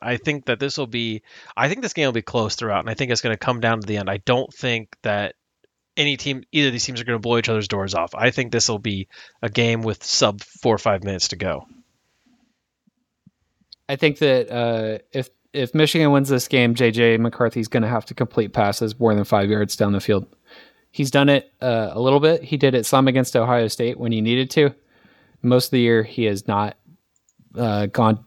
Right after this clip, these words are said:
Speaker 2: down the field that much, and he's gonna have to do that against Alabama, I think. Uh, but I've seen this team in the postseason against a big boy team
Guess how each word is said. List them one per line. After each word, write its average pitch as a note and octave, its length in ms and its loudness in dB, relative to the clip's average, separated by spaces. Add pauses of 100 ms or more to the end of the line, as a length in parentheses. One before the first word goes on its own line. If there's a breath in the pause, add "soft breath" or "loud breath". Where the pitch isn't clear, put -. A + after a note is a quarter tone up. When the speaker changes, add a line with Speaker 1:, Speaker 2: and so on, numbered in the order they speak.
Speaker 2:
down G#2 200 4
the G#2 100 2
field G2+ 220 2
that G#2 160 0
much, - 360 -4
and A2 240 0
he's A2 220 0
gonna A2+ 180 4
have G#2+ 260 0
to G#2+ 100 0 (300)
do A2 120 2
that G#2 180 0
against G#2+ 260 0
Alabama, G#2 380 2
I G#2 80 2
think. - 280 -2 (380 loud breath)
Uh, G2+ 420 -2 (240)
but A#2 320 0 (180)
I've A#2+ 420 4
seen C#3 360 6
this - 440 2
team C3 340 4
in B2 60 4
the A#2 80 2
postseason D3 600 2 (120)
against C3 520 0
a A#2+ 180 -2
big A#2+ 220 2
boy B2 140 6
team B2+ 420 2